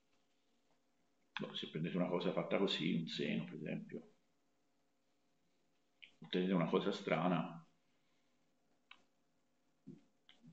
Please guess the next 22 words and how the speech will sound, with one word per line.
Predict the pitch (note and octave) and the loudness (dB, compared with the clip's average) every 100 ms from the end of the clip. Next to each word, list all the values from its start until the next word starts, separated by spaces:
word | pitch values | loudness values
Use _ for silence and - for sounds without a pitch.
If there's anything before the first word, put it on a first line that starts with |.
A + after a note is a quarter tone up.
| - _ _ _ - - _ _ _ | -20 _ _ _ -16 -16 _ _ _
che | - D#2+ | -6 -4
si | - F2+ | -2 -4
interseca | - F2 E2+ - | 4 4 4 0
molte | F2+ F2+ - | 2 2 4
volte, | E2 D#2+ - E2+ | 4 4 2 2
avrà | E2 E2 | 0 -2
tutti | - - D#2 | -4 -4 -4
i | |
punti | - - - - G1+ - - - _ _ _ _ _ | -2 -2 -2 -2 -2 -2 -10 -20 _ _ _ _ _
qui, | - - - - _ _ _ _ _ _ | -6 -6 -6 -12 _ _ _ _ _ _
dove | - F2 | -8 -6
non | F2 F2 | -4 -2
è | |
regolare. | F#2+ A2+ G2 - - - - _ _ _ - _ _ _ _ _ _ _ _ - _ _ _ _ - _ _ _ _ _ _ _ _ _ - | 2 2 2 0 -4 -12 -20 _ _ _ -20 _ _ _ _ _ _ _ _ -20 _ _ _ _ -20 _ _ _ _ _ _ _ _ _ -10
Una | F2+ | 0
cosa | F2+ E2+ | 2 2
che | - F2+ | 0 0
sembra | F#2+ F#2 | 4 2
un | F#2 | 6
po' | F#2+ - - | 4 4 2
un | G2 - | 0 4
rotolo | F2 D#2+ F2 | 4 6 4